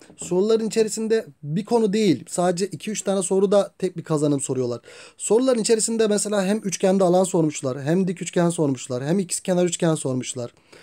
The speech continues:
Ee, bir sorunun içerisinde üç dört tane birden konu var. Yani direkt eski gibi, yani eski soruları siz unuttunuz galiba. Eskiden nasıl sorular soruluyordu? Al burası doksan derece, şu ikizkenar, hadi bakalım eşit bakalım burası.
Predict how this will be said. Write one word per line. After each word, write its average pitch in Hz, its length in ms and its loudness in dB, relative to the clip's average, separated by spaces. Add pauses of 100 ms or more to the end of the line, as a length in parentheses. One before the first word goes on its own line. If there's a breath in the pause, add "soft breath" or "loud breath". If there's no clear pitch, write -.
(340 loud breath)
Ee, 147 180 2
bir 170 60 -6
sorunun 214 240 2
içerisinde 226 380 0
üç 202 160 -4
dört 220 160 2
tane 214 220 0
birden 208 260 2
konu 190 240 2
var. 185 220 4 (260 loud breath)
Yani 175 240 2
direkt 214 320 2
eski 175 340 0
gibi, 180 360 4 (180)
yani 151 200 -4
eski 165 200 0
soruları 247 300 2
siz - 100 -4
unuttunuz 190 460 2
galiba. 143 380 4 (300 loud breath)
Eskiden 226 420 2
nasıl 247 160 4
sorular 196 340 6
soruluyordu? 160 520 2 (280 soft breath)
Al 214 240 2 (140)
burası 196 400 2
doksan 214 400 4
derece, 170 400 4 (100)
şu - 360 -2
ikizkenar, 190 640 2
hadi 190 220 0
bakalım 175 300 2
eşit 208 300 0
bakalım 147 380 2
burası. 135 380 0